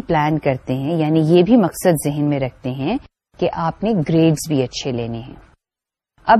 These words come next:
مقصد بھی ہے اور آپ اس کے لیے پلان کرتے ہیں۔ یہ ایک چھوٹا سا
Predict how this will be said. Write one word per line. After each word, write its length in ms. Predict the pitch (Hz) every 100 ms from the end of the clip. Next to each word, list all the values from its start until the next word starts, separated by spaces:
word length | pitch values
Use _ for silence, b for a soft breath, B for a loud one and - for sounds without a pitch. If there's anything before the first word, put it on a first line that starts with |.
| 214 196
مقصد 400 | 165 - 254 247
بھی 340 | 196 226 226
ہے 180 | 208 247 - _
اور 180 | - 165 165
آپ 260 | 160 180 -
اس 180 | 180 -
کے 100 | 165
لیے 220 | 165 233 -
پلان 300 | 165 151 147
کرتے 340 | 135 120 - 120
ہیں۔ 120 | 170
یہ 80 | 240
ایک 180 | 285
چھوٹا 380 | - 214 196 233
سا 140 | 233